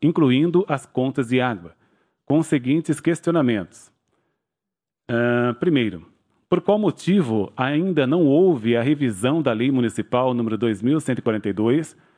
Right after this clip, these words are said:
de sete de maio de mil novecentos e noventa e seis, a qual trata de percentuais cobrados, quando do atraso de pagamento de tributos, ah, os quais são aplicados nas contas de água? Segundo,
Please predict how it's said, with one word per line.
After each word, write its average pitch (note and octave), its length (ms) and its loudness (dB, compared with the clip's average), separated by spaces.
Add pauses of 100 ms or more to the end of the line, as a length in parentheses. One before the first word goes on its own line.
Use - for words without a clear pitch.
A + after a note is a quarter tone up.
(200)
de B2 100 -2
sete D#3 320 -2
de C3 80 -2
maio C3+ 360 0
de A#2+ 120 -4
mil B2+ 160 0
novecentos B2 420 -2
e G#2+ 40 -6
noventa G2+ 260 -4
e F2 60 -12
seis, A#2 420 -2 (580)
a A2+ 120 -2
qual C#3+ 280 0
trata C#3+ 420 -2
de G#2 120 -4
percentuais B2 640 -2
cobrados, A#2+ 640 -2 (520)
quando D3 320 0
do C3 120 0
atraso B2+ 520 -2
de G#2+ 80 -6
pagamento A#2 540 -2
de A2+ 80 -2
tributos, D#3 760 -2 (480)
ah, B2 340 0
os C#3 180 -4
quais D3 380 -2
são C#3 160 0
aplicados C3 720 -4
nas B2+ 220 -4
contas D3 460 -4
de A2+ 140 0
água? G#2 340 -4 (580)
Segundo, C#3+ 520 -2